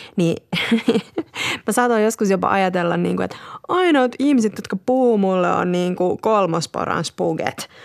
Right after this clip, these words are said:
Ää, onks Suomessa helppo tavata ihmisiä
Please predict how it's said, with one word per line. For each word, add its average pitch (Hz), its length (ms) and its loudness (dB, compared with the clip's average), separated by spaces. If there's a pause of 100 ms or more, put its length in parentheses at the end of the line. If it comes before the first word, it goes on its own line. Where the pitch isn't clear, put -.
(720)
Ää, 180 360 2 (580)
onks 320 380 2
Suomessa 196 480 2
helppo 208 460 0
tavata 185 640 0 (180)
ihmisiä 165 680 0